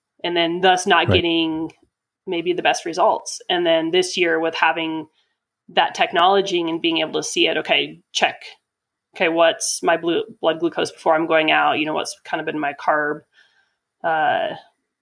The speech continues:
Speaker 1: intake so far today? Ooh, I'm low. Okay, let me eat something before I go out and train. And it's resulted in,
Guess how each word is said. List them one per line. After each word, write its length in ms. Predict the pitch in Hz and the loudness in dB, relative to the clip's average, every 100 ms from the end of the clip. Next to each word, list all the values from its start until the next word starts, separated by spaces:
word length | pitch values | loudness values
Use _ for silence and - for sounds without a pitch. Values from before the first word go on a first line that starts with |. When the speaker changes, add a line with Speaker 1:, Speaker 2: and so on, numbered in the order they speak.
| _ _ - | _ _ -2
Speaker 1:
intake 420 | 190 196 196 160 | 0 2 0 0
so 160 | - 180 | 0 0
far 220 | 180 165 | 2 2
today? 440 | 156 160 139 123 - | 2 0 0 0 0
Ooh, 200 | 196 165 - | 0 0 0
I'm 300 | 170 175 185 | 2 2 2
low. 760 | 185 185 160 117 147 233 - _ | 4 6 4 4 0 0 -4 _
Okay, 120 | 180 | -4
let 160 | 160 170 | 0 2
me 100 | 175 | 2
eat 220 | - 190 | 0 -2
something 320 | 185 165 170 | -2 0 -4
before 260 | 160 - 160 | -6 -2 -2
I 40 | |
go 80 | 160 | 0
out 160 | 151 156 | 0 0
and 100 | 156 | 0
train. 380 | 214 208 175 156 | 2 4 2 0
And 140 | 165 | -2
it's 200 | 120 - | -4 -4
resulted 560 | 170 160 156 180 180 156 | -4 -2 0 0 -2 -4
in, 380 | 151 151 151 | -6 -6 -6